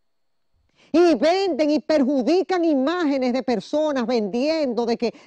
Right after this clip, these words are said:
tal cosa es por un puesto, tal cosa es por esto, tergiversando situaciones, sacando de donde no hay, porque están mintiéndole a los demás. Y se enferman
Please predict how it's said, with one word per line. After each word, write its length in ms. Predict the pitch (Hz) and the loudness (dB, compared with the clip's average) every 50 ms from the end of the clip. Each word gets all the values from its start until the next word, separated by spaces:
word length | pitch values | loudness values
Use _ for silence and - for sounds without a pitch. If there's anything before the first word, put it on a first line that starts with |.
| _ - | _ -4
tal 320 | - 311 359 330 269 - | -2 0 0 0 -2 -2
cosa 580 | - 302 320 330 330 320 285 - - 262 233 - - _ - | -2 0 0 2 2 0 0 -2 -2 -6 -6 -6 -10 _ -2
es 160 | 269 311 320 | 0 0 0
por 220 | - 330 294 269 | 0 -2 -2 0
un 120 | 269 226 214 | -2 -4 -6
puesto, 580 | - 277 311 330 339 320 294 - - 269 247 | -6 -4 -2 0 0 0 -2 -2 -2 -4 -2
tal 260 | - 302 311 320 269 | -2 -2 -2 -2 -2
cosa 320 | - 320 320 320 - 330 294 | 0 0 0 0 0 -2 -4
es 40 | - | -2
por 280 | - 294 247 240 247 | -2 -2 0 0 2
esto, 440 | 285 285 269 247 - - 240 226 220 _ _ _ _ | 2 2 0 0 -2 -4 -6 -6 -6 _ _ _ _
tergiversando 1600 | - 320 330 311 311 320 285 320 339 339 339 339 330 311 302 294 277 254 247 - - - 330 359 381 392 392 370 254 262 277 226 | 0 2 2 4 4 4 2 2 2 2 0 0 0 0 2 2 2 0 0 -4 -4 -2 -2 0 0 0 -2 -2 -2 -2 -4 -2
situaciones, 1000 | - 302 302 233 - 277 254 233 - - 269 262 269 254 240 226 240 247 233 _ _ _ _ _ | -2 -4 -4 -2 -2 -2 -2 -2 -4 -4 -2 -2 0 0 0 0 -2 -4 -4 _ _ _ _ _
sacando 960 | _ - - 320 294 277 - - - 320 370 427 453 427 359 269 226 294 285 | _ -2 0 0 2 0 -2 -2 0 0 0 2 0 0 -2 0 0 0 0
de 160 | 269 285 262 | 0 0 0
donde 320 | 247 277 269 262 247 247 226 | 0 0 -2 0 0 0 0
no 280 | 240 285 294 285 277 | 0 -2 -2 -2 -2
hay, 520 | 285 285 285 269 247 220 185 185 180 170 - _ - | -2 -4 -4 -4 -4 -4 -6 -8 -10 -12 -14 _ -4
porque 280 | 247 262 254 - 269 | -2 -2 -2 0 -2
están 300 | 233 - - 269 285 302 | -4 -2 -2 -2 -2 0
mintiéndole 1040 | 302 302 285 254 240 196 - 254 247 262 302 302 294 277 247 202 220 208 202 202 202 | 0 0 0 0 0 -2 -4 -4 -2 -2 0 0 0 -2 -4 -4 -6 -6 -4 -4 -6
a 60 | 190 | -6
los 180 | 190 202 165 - | -6 -8 -8 -8
demás. 680 | 208 185 185 196 220 214 185 165 - - - - _ _ _ _ _ _ _ _ _ _ _ _ _ _ _ _ _ _ _ _ _ _ _ _ _ _ _ _ _ _ _ _ _ _ _ _ _ _ _ _ _ _ _ _ _ _ _ _ _ _ _ _ _ _ _ _ _ _ _ - | -10 -10 -8 -8 -8 -8 -10 -10 -12 -18 -20 -20 _ _ _ _ _ _ _ _ _ _ _ _ _ _ _ _ _ _ _ _ _ _ _ _ _ _ _ _ _ _ _ _ _ _ _ _ _ _ _ _ _ _ _ _ _ _ _ _ _ _ _ _ _ _ _ _ _ _ _ 0
Y 180 | 294 349 330 | 2 2 2
se 140 | - - 339 | 2 2 2
enferman 1200 | 302 285 269 - - - - 285 339 359 359 359 320 269 247 226 214 185 170 170 170 165 165 | 2 2 0 -2 -6 -6 -2 0 2 4 4 2 2 0 -2 -4 -4 -6 -6 -8 -10 -12 -14